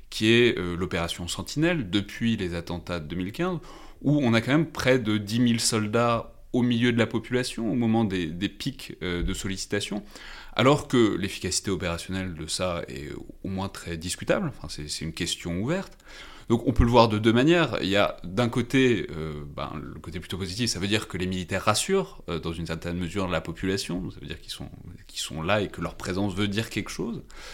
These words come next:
En même temps, le corollaire, c'est un problème qui est soulevé notamment par Elie Tenenbaum dans une note de recherche, euh,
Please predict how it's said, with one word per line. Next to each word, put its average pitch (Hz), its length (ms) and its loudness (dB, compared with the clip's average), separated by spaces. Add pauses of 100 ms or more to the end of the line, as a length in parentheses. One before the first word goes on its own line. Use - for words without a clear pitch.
(560)
En 127 120 8
même 143 180 8
temps, 214 320 6
le 131 160 6
corollaire, 120 680 2
c'est - 180 0
un 92 80 -2
problème 110 400 2
qui 92 460 -6
est 85 40 -4
soulevé 95 280 -4
notamment 104 280 0
par 92 140 -4
Elie 92 160 -2
Tenenbaum 123 540 0
dans 87 120 -4
une 85 180 -6
note 87 140 -4
de 85 100 -6
recherche, 85 580 -6
euh, - 120 -18